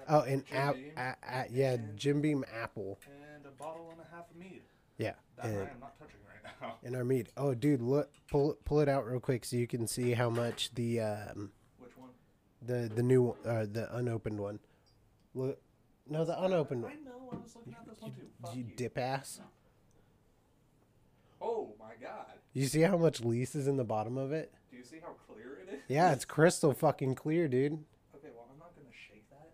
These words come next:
Speaker 2: anymore
Speaker 1: Yeah,
Speaker 2: that
Speaker 1: be
Speaker 2: I just
Speaker 1: careful.
Speaker 2: did, so, uh,
Speaker 1: Yeah, I thought that was pretty cool. Yeah, Rowdy grabbed the jar of, uh, um,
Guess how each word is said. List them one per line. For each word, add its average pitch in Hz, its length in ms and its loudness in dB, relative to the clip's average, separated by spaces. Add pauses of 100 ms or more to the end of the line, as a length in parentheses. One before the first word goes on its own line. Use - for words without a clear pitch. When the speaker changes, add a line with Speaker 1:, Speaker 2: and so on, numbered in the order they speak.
Speaker 2:
anymore - 240 -20
Speaker 1:
Yeah, 131 160 -6
Speaker 2:
that 104 80 -10
Speaker 1:
be 131 80 -2
Speaker 2:
I - 20 -2
just - 60 -12
Speaker 1:
careful. 135 320 2
Speaker 2:
did, - 100 -12 (840)
so, 214 60 -18
uh, - 20 -18 (840)
Speaker 1:
Yeah, 127 180 2
I - 40 2
thought 147 180 2
that 135 100 4
was 123 100 2
pretty 117 200 -2
cool. 123 280 2
Yeah, 165 280 6
Rowdy 170 300 6
grabbed 165 340 4
the 127 60 0
jar 139 360 6
of, 123 140 4
uh, 120 300 6 (1120)
um, 123 540 -2